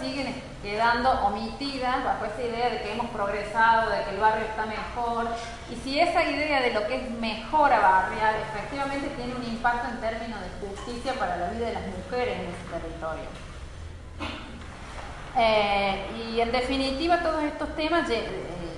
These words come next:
arrojaron la pregunta de cómo cuidarnos, de cómo cuidar en contextos tan complejos. Esa es como la, la síntesis que yo puedo recuperar, pero insisto,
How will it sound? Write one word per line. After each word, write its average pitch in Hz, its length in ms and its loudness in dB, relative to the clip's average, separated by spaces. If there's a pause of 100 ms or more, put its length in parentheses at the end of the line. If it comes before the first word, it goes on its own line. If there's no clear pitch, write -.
(800)
arrojaron 254 680 8
la 220 160 6
pregunta 254 840 2 (640)
de - 80 -4
cómo 269 320 6
cuidarnos, 269 880 6 (440)
de 190 140 -6
cómo 247 300 2
cuidar 247 680 4
en 214 140 -4
contextos 196 500 -4
tan 202 140 -2
complejos. 180 400 -2 (2000)
Esa 185 180 -8
es 226 100 -8
como 214 240 2
la, 160 680 2
la 185 100 0
síntesis 262 480 -4
que 214 100 -4
yo 262 300 4
puedo 208 240 0
recuperar, 196 580 -2
pero 190 120 -6
insisto, 202 460 -6